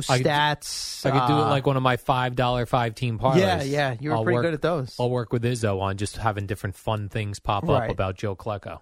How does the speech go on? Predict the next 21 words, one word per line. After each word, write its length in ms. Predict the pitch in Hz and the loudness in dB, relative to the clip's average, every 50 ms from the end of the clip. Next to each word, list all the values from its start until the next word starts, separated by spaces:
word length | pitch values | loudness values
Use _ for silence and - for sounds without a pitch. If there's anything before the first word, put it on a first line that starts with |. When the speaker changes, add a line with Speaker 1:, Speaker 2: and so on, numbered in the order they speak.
| _ - | _ -6
Speaker 2:
Yeah, 160 | 165 156 151 | -4 -4 -2
you'd 120 | 143 143 | -2 -2
have 140 | 143 139 131 | -2 -2 -4
to 80 | - 131 | -4 -6
do 160 | 123 127 123 | -4 -4 -6
some 180 | - 123 117 110 | -4 -6 -6 -6
sort 180 | - 139 120 | -6 -6 -6
of 80 | 113 - | -6 -8
pre-produced 640 | - - 139 139 123 - 123 123 123 120 110 - | -4 -2 -2 -2 -2 -2 -4 -2 -2 -4 -6 -6
thing, 180 | - 110 107 107 | -8 -6 -6 -6
'cause 120 | - 110 113 | -6 -8 -10
if 80 | - | -10
you 60 | 127 | -6
did 100 | 123 127 | -4 -2
Speaker 1:
Yes. 140 | 120 110 - | -2 -2 0
Speaker 2:
it 40 | - | 0
live, 420 | 123 127 131 127 113 113 117 - | 2 2 2 2 0 -2 -4 -6
you'd 120 | - 131 - | -10 -14 -10
pro-, 140 | - - - | -8 -8 -8
you 80 | 143 131 | -6 -4
might 280 | 113 113 113 113 - | -4 -2 -2 -4 -6